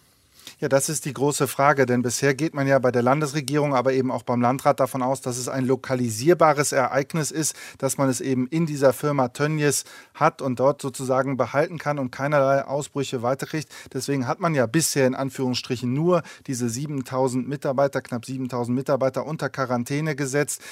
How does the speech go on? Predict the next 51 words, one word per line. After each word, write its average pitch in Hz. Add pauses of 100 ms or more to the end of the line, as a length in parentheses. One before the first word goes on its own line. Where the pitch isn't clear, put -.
(140)
die 117
Kitas 143
und 120
Schulen 156
geschlossen. 143 (280)
Und 139
man 135
will 170
es 180
jetzt 143
eben 147
über 170
diese 135
Testergebnisse 143
versuchen. 156
Ein 135
weiterer 139
Schritt -
wird 143
sein, 139
dass 131
ab 120
morgen 139
dann 147 (260)
ein 127
Testzentrum 160
aufgebaut 151
wird, 160
in 143
der 135
sich 127
die 127
gesamte 139
Bevölkerung 127
testen 135
lassen 131
kann. 151 (320)
Ähm, 135
das 139
wird 143
dann 135
in 127
weitere 131
Einzelheiten 131
werden 123
im 117
Laufe 123
des 123
Abends 131
bekannt 135
geben. 135